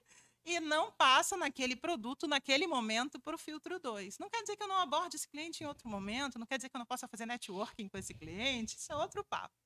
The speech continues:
Mas pra aquele produto que eu tô vendendo naquele momento, a pessoa que não tem uma equipe não cabe,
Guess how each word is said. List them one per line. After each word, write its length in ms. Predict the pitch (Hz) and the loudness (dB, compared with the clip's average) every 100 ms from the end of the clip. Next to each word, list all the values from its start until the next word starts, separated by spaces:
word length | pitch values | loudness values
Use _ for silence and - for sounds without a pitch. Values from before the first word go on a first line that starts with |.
| - _ _ _ _ _ _ | -20 _ _ _ _ _ _
Mas 440 | 254 320 381 381 | 0 2 2 -2
pra 160 | - 320 | 0 0
aquele 420 | 311 339 415 427 | 0 -2 0 0
produto 560 | - 277 - 247 233 233 | 0 -4 -4 -8 -10 -8
que 100 | 233 | -8
eu 60 | |
tô 140 | 226 202 | -6 -6
vendendo 460 | 208 190 185 175 | -6 -6 -8 -8
naquele 440 | 180 165 226 247 240 | -10 -10 -8 -8 -6
momento, 840 | 196 180 185 247 254 202 - 165 _ _ _ _ _ | -8 -8 -8 -6 -6 -8 -12 -20 _ _ _ _ _
a 140 | 320 381 | 2 2
pessoa 420 | 403 370 - 262 | 0 -6 -6 -10
que 120 | - | -8
não 200 | 285 392 | -8 -8
tem 240 | 359 254 226 | -4 -4 -4
uma 120 | 240 | -8
equipe 520 | 240 247 247 240 370 427 466 _ _ _ _ 269 | -8 -8 -8 -6 -4 -4 -6 _ _ _ _ -10
não 340 | 311 339 381 | -6 -4 -6
cabe, 600 | - 392 403 349 202 | -4 0 0 0 -6